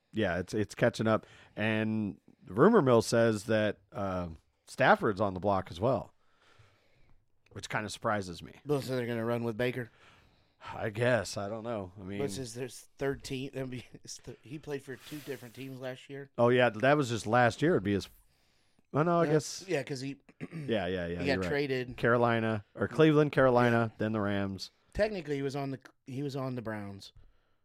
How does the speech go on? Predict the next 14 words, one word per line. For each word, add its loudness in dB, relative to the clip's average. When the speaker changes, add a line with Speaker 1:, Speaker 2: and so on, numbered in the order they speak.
Speaker 2:
when -6
the, -8
when -10
the -8
Speaker 1:
Season 0
Speaker 2:
new -6
Speaker 1:
started. 2
Speaker 2:
year -4
Speaker 1:
Yeah, 4
Speaker 2:
started, 0
Speaker 1:
league 0
year 0
Speaker 2:
because -4
Speaker 1:
started, -4